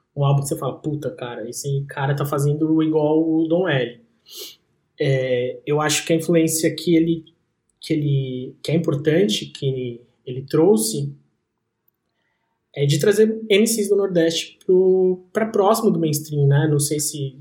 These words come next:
dá pra dizer que eles bombaram e tal, mas ele sempre foi um cara que trouxe, ele trouxe, tem música com o Diomedes, que é um cara que tá bombando aí, bombou com o Baco, com um som há dois anos atrás.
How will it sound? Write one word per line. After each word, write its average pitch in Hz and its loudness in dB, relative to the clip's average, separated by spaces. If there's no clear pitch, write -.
dá 135 -2
pra 139 -4
dizer 139 -2
que - -10
eles 135 -4
bombaram 139 0
e 139 -2
tal, 143 -4
mas 165 -2
ele 139 0
sempre 147 -2
foi 160 2
um 160 0
cara 156 -4
que 156 -8
trouxe, 185 2
ele 143 0
trouxe, 143 -4
tem 139 4
música 143 2
com 147 -2
o - 2
Diomedes, 143 0
que 110 -8
é 120 -12
um 123 -10
cara 123 -12
que - -16
tá 127 -8
bombando 135 0
aí, 135 0
bombou 135 0
com 131 -4
o 123 -12
Baco, 127 -4
com 127 -10
um 123 -12
som 120 -10
há 120 -16
dois 123 -6
anos 123 -6
atrás. 127 -8